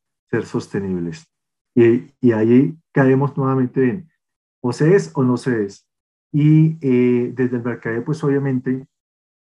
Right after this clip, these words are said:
ese eje importante, y hablando con el nombre de que es Innovation Talk, eh,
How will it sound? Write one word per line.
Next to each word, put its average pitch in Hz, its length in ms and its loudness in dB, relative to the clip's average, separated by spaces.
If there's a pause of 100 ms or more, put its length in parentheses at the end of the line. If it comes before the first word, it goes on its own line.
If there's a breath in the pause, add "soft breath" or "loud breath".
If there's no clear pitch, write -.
(140)
ese 131 360 0
eje 131 100 0
importante, 139 720 -6
y - 200 -4 (180)
hablando 127 440 0
con 160 140 -2
el 117 120 -4
nombre 117 280 -4
de 139 180 -4
que 117 100 -8
es - 200 -12 (380)
Innovation 127 600 0
Talk, 131 320 -4 (280)
eh, 113 480 -2